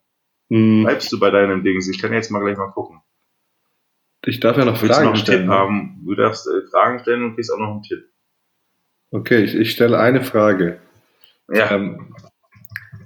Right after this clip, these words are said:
Speaker 1: ist das englische Wort für Regen Teil seines Nachnamens?
Speaker 2: Du stellst ja Fragen. Was ist das denn? Äh,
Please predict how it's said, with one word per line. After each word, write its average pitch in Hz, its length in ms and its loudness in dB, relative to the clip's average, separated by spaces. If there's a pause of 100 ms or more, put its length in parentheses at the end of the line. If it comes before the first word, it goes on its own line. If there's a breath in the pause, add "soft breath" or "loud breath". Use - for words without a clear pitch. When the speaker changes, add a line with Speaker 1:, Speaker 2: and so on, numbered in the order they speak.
Speaker 1:
ist 110 160 -2
das 117 240 0
englische 151 460 2
Wort 123 220 4
für 101 300 0
Regen 117 640 4 (220)
Teil 139 480 2
seines 120 320 2
Nachnamens? 98 960 -2 (2750)
Speaker 2:
Du 85 100 -12
stellst 104 340 -4
ja 82 100 -6
Fragen. 80 440 -2
Was 78 140 -10
ist - 160 -6
das 110 80 0
denn? 82 300 -2 (1800)
Äh, 85 720 2